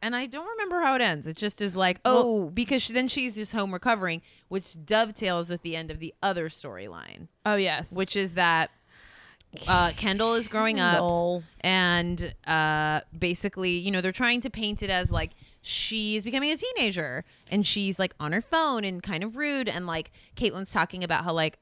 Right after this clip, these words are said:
Speaker 1: "Oh, you know, she doesn't wanna hold my hand anymore and makes me drop her off further from the school," and, like, all the stuff that, you know, has happened with the other girls.
Speaker 2: Yeah.
Speaker 1: And, like, it's this sort of wistful thing. But then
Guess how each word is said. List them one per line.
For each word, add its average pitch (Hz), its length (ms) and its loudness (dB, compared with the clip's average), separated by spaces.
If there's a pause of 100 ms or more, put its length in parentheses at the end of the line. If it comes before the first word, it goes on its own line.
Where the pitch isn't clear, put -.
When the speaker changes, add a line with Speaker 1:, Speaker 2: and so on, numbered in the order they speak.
Speaker 1:
"Oh, 165 600 2
you 170 160 -8
know, 156 80 -4
she - 160 -4
doesn't 165 280 -2
wanna 160 140 -6
hold 151 180 -8
my 156 120 -10
hand 190 320 -2
anymore 180 540 0
and 170 120 -2
makes - 240 -10
me 147 120 -6
drop 147 280 -4
her - 160 -4
off 190 240 2
further 180 240 -4
from 170 200 -10
the 160 60 -8
school," 196 380 0
and, 170 100 -2
like, 151 220 -4
all 240 180 4
the 226 120 -2
stuff 190 320 -2
that, 160 340 2 (400)
you 170 160 -6
know, 143 160 -2
has 160 160 -6
happened 151 340 -6
with 151 140 -6
the 156 100 -6
other 156 320 0
girls. 139 500 -8
Speaker 2:
Yeah. 170 360 0
Speaker 1:
And, 151 100 -6
like, 151 300 -6
it's 151 100 -10
this 160 160 -4
sort 160 220 0
of 156 100 -8
wistful 240 380 0
thing. 160 260 -4 (300)
But 202 100 -4
then 202 180 2